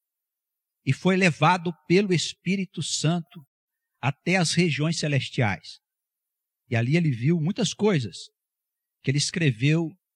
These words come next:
neste livro, conforme o Espírito do Senhor determinou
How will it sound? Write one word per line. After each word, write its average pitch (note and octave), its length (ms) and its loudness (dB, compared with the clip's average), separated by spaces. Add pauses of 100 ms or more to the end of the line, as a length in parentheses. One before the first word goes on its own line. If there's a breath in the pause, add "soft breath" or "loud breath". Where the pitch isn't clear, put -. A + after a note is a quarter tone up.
neste C#3+ 400 0
livro, A#2+ 520 0 (880)
conforme C#3+ 500 0
o D#3+ 60 2
Espírito C#3+ 600 0
do C3 80 -4
Senhor B2+ 520 0 (480)
determinou C3 1000 2